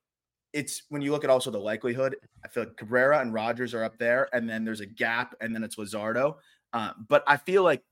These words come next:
Luz-, Cabrera just seems like the most likely to get moved here. If, if Rogers had thrown it all last year, I think the Marlins probably could have,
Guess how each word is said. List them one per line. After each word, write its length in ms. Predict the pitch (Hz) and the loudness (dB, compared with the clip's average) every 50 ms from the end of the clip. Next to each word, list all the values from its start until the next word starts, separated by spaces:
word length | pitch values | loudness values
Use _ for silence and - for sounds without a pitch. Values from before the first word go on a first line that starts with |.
| _ _ _ | _ _ _
Luz-, 200 | 139 131 123 123 - - _ | -4 -2 -2 -4 -6 -12 _
Cabrera 440 | - 139 123 120 135 131 127 113 107 | -4 -4 2 4 4 4 6 4 2
just 140 | 107 107 - | 0 -4 -6
seems 180 | - 120 107 | -8 -6 -8
like 140 | 113 104 - | -8 -10 -8
the 60 | - | -6
most 260 | 104 110 110 101 - - | -6 -4 -4 -4 -6 -6
likely 380 | 107 104 104 - - 107 92 - | -6 -8 -8 -8 -8 -10 -10 -10
to 180 | - - 160 | -10 -10 -2
get 200 | 139 156 139 - | 0 0 0 0
moved 260 | 127 135 131 - - | 0 -2 -4 -4 -4
here. 200 | - 127 123 123 - | -2 0 0 0 0
If, 100 | 127 - - | -2 -6 -8
if 140 | 170 - - | -10 -8 -6
Rogers 320 | 233 262 294 254 240 175 - | -6 -6 -2 -2 -2 -4 -4
had 120 | 139 110 | -6 -8
thrown 260 | - 123 131 127 123 | -4 -4 -2 -2 0
it 80 | 110 98 | -2 -2
all 240 | - 101 107 110 113 | -4 -2 0 0 2
last 360 | 117 117 120 117 - - - | 2 0 -2 -4 -6 -6 -4
year, 240 | 127 127 131 127 - _ - - _ _ | -2 -2 -2 -2 -6 _ -20 -20 _ _
I 60 | 123 | -6
think 100 | 135 135 | -4 -2
the 60 | 127 | 0
Marlins 420 | 117 117 120 120 120 117 110 113 - | 0 2 2 2 0 -2 -4 -6 -8
probably 360 | - 113 113 117 107 120 113 | -6 -6 -4 -2 -4 -4 -6
could 240 | 113 - - 120 117 | -6 -6 -4 -2 -2
have, 160 | 113 113 | -2 -4